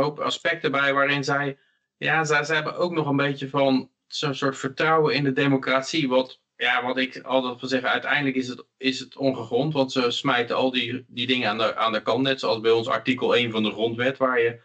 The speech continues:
als, als immigrant op gewezen wordt van, "Zo dom is discrimineren. Je komt daar niet in als, eh, als breedschouderige of zo, of als zwarte of blanke." Maar, eh, ze staan wel bij de participatieverklaring je Q R-code te testen.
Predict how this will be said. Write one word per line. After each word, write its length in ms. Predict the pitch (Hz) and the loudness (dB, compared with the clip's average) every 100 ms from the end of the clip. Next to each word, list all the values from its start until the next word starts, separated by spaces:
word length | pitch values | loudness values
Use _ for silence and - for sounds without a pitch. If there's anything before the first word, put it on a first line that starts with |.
| _ | _
als, 220 | - 120 110 - | -4 -4 -6 -8
als 220 | - 120 | -4 -2
immigrant 560 | 131 123 110 117 131 135 | 0 0 0 0 0 0
op 140 | 127 | -4
gewezen 480 | - 117 123 135 123 | -4 0 2 4 2
wordt 240 | 123 139 - | 0 -2 -2
van, 360 | 127 120 120 120 - - - | -6 -6 -10 -14 -20 -20 -20
"Zo 320 | - 131 131 127 | 0 4 4 4
dom 220 | 135 139 | 2 4
is 160 | 127 | 2
discrimineren. 1040 | 123 135 - 131 127 123 131 135 143 156 135 | 4 2 4 4 4 6 6 4 2 0 0
Je 140 | 127 | -2
komt 200 | 127 151 | 0 2
daar 140 | 135 131 | 4 4
niet 220 | 135 131 | 4 2
in 300 | 120 156 160 | -2 -2 -2
als, 340 | 127 139 - | -2 0 0
eh, 440 | 151 143 143 143 139 | 0 0 -2 0 -2
als 300 | - 131 135 | -2 -6 -6
breedschouderige 960 | 127 127 147 - - 139 156 151 147 139 | -2 0 0 -2 0 2 2 2 0 0
of 180 | 139 135 | -2 0
zo, 180 | 147 | 0
of 220 | 156 131 131 | 2 0 0
als 280 | 123 127 | -2 -2
zwarte 300 | - 143 156 | 0 0 2
of 180 | 139 131 | 4 4
blanke." 400 | 131 135 151 170 | 4 2 2 -2
Maar, 280 | 156 143 143 | 0 0 2
eh, 340 | 139 135 131 | 2 2 0
ze 140 | 131 135 | -4 -4
staan 240 | 143 135 | 2 2
wel 240 | 131 156 143 | 4 2 2
bij 240 | 139 143 | 0 0
de 240 | 139 135 - | 0 -4 -2
participatieverklaring 1080 | 147 143 139 143 151 156 147 151 147 147 147 | -2 -2 -4 0 0 -2 -6 0 2 2 0
je 60 | |
Q 80 | 131 160 143 | 0 2 2
R-code 360 | 135 147 135 123 | 2 2 2 0
te 140 | 120 | -4
testen. 520 | 104 - - - 120 | -2 -2 -4 -10 -12